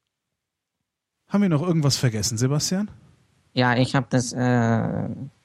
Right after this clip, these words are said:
Speaker 2: Gedicht von Günter Grass gelesen.
Speaker 1: <laughs>
Speaker 2: Und, äh,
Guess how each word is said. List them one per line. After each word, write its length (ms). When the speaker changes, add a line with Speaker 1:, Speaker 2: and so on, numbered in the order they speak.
Speaker 2:
Gedicht 300
von 140
Günter 260
Grass 340
gelesen. 560
Speaker 1:
<laughs> 380
Speaker 2:
Und, 380
äh, 240